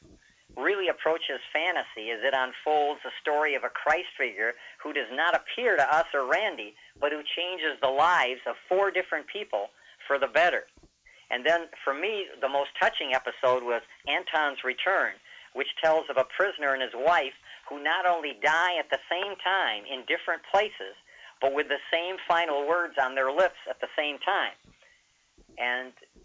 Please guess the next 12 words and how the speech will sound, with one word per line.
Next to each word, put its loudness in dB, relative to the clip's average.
some 4
of 4
them 0
are, 4
are 4
really, 0
really 2
well 4
done. 2
Russell 2
Hughes -4
and -2